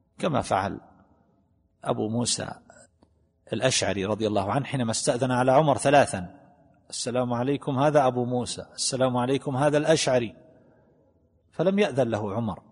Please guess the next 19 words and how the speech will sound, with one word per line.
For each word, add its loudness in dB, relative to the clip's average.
الشاهد 0
أنه 2
رجع 6
بعد 2
الثالثة، -6
فأرسل 4
إليه 0
عمر -2
رضي -6
الله -6
عنه -6
سأله -2
عن -6
هذا، -8
فذكر -2
له -8
الحديث: -16
"الاستئذان -6
ثلاثا". -10